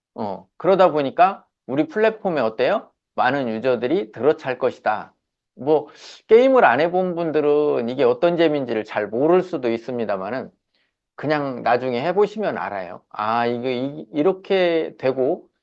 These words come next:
여기에 만약에 지금 열두 개의 게임 관련 회사가, 어, 조인이 돼서 같이 무언가를 하고 있다고 합니다.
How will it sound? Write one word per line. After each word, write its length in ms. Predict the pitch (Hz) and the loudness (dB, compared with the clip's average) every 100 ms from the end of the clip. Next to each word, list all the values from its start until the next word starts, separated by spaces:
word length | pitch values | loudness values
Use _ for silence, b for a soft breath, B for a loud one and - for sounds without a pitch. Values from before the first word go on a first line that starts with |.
| _ - | _ 2
여기에 320 | 143 165 196 | 2 6 6
만약에 440 | 156 139 147 139 135 | 6 6 4 2 -2
지금 420 | 143 135 139 139 _ _ _ _ _ _ _ _ _ _ _ - | -2 0 -2 -4 _ _ _ _ _ _ _ _ _ _ _ 2
열두 480 | 120 165 - 220 202 | 4 4 4 4 6
개의 720 | 185 170 165 143 110 92 - _ _ _ | 6 6 4 2 -2 -4 -10 _ _ _
게임 440 | 202 233 254 254 226 | 4 6 6 6 6
관련 420 | 190 175 147 139 | 6 6 2 0
회사가, 680 | 175 180 185 120 113 190 - _ _ _ | -2 2 2 4 2 0 -8 _ _ _
어, 320 | - 104 101 98 | -6 -4 -2 -2
조인이 460 | 208 214 214 175 139 | 2 2 2 0 0
돼서 260 | 127 120 | 0 0
같이 320 | 110 120 - 110 | -2 -6 -6 -6
무언가를 460 | 107 123 120 113 | -2 0 2 0
하고 280 | 113 190 202 | -2 -2 -2
있다고 300 | 185 127 107 | 0 0 0
합니다. 380 | 120 117 98 | -2 -4 -6